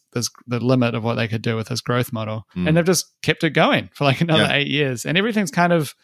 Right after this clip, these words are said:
Speaker 1: it didn't really get repaired. Like, all the uns-, you know, things that were unsustainable just grew. Right?
Speaker 2: Yeah.
Speaker 1: Like the
Speaker 2: Yeah.
Speaker 1: amount of debt, blah, blah, blah, debt fueled growth, like being way too over investing in CapEx
Speaker 2: All the
Speaker 1: and not enough
Speaker 2: ghost
Speaker 1: in
Speaker 2: cities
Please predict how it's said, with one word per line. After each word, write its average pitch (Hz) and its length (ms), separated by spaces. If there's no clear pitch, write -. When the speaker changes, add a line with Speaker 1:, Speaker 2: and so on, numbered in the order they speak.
Speaker 1:
it 147 100
didn't 214 160
really 185 200
get 143 120
repaired. 127 460
Like, 110 120
all 151 140
the 135 160
uns-, 127 300
you 127 160
know, 113 120
things 139 240
that 123 100
were 120 80
unsustainable 120 640
just - 280
grew. 117 400
Right? 107 180
Speaker 2:
Yeah. 92 100
Speaker 1:
Like 117 280
the 107 80
Speaker 2:
Yeah. - 80
Speaker 1:
amount 127 220
of 113 80
debt, 127 400
blah, 123 80
blah, 120 80
blah, 120 240
debt 123 280
fueled 120 320
growth, 117 640
like 110 320
being 123 360
way 123 260
too 120 560
over 120 640
investing 120 800
in 110 380
CapEx 127 400
Speaker 2:
All 95 120
the 90 60
Speaker 1:
and 117 100
not 113 140
enough 110 80
Speaker 2:
ghost 101 340
Speaker 1:
in 110 80
Speaker 2:
cities 104 360